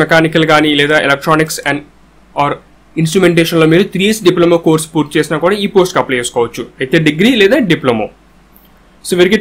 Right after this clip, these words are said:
ట్వంటీ థౌజండ్ salary plus హెచ్ఆర్ఏ ఉంటుంది. Project associate, Photonics కానీ, optoelectronics కానీ, laser science,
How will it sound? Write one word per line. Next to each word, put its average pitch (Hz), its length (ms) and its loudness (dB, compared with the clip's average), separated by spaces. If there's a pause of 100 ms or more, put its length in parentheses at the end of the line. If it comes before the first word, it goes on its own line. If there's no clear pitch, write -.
ట్వంటీ 165 240 4
థౌజండ్ 180 240 0
salary 170 240 4
plus 175 180 0
హెచ్ఆర్ఏ 151 380 4
ఉంటుంది. 147 320 0 (2500)
Project 175 440 4
associate, 139 440 -2 (840)
Photonics 180 520 4
కానీ, 160 200 4 (180)
optoelectronics 156 720 0
కానీ, 143 200 0 (1160)
laser 156 320 4
science, 151 240 0